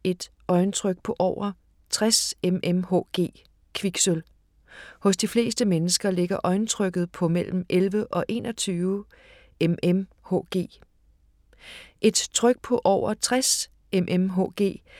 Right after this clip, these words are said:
kan forårsage uoprettelige skader på synsnerven inden for ganske få timer til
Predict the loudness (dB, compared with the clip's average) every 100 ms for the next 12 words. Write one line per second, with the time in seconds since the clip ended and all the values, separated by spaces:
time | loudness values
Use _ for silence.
0 | -20 _ 0 0 2 2 4 2 0 -2
1 | 0 -2 0 -4 -2 -2 -2 -2 0 0
2 | 0 -2 -2 0 0 -4 -2 0 0 0
3 | -2 -2 -2 0 -2 -2 -2 -2 -6 -4
4 | -4 -4 -4 -2 -2 -4 -2 -2